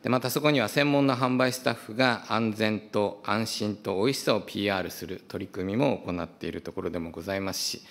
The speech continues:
まあ、それを復興庁としても支援をしているところでもございます。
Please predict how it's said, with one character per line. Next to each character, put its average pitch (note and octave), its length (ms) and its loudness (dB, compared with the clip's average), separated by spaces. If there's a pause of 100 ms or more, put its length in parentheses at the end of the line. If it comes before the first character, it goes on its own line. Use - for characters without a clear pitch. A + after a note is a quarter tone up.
(320)
ま - 80 -8
あ、 - 20 -8
そ - 120 0
れ B2+ 60 4
を B2+ 80 4
復 - 140 -8
興 A2 140 0
庁 F2+ 180 -6
と - 120 -10
し - 80 -10
て D#3 120 0
も A#2+ 200 2
支 - 160 -2
援 F#2 80 0
を E2+ 80 -4
し - 80 -8
て - 80 -8
い F2 40 -2
る D#2+ 80 -8
と F2 100 -12
こ - 80 -12
ろ A2+ 80 -2
で G#2+ 80 0
も E2+ 100 -4
ご E2 100 -10
ざ F2 120 -8
い E2 60 -6
ま E2+ 100 -4
す。 - 140 -14